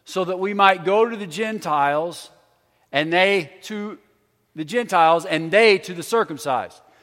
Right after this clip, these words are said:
So he was going to the Gentiles. James, Peter, and John were going to preach to the Jews. Next slide.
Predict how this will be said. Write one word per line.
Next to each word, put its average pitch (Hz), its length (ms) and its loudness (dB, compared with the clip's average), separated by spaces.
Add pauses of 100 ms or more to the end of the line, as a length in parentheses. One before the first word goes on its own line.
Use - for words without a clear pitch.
(220)
So 151 260 -4
he 202 180 -4
was 247 140 -6
going 233 220 0
to 220 40 -8
the 208 80 -10
Gentiles. 196 840 0 (460)
James, 214 400 -2
Peter, 202 320 -6
and 180 140 -8
John 180 340 2
were 170 100 -6
going 165 180 -6
to - 40 -16
preach 170 340 -10
to 156 360 -8 (200)
the 143 100 -8
Jews. 165 580 -4 (160)
Next - 180 -20
slide. - 180 -20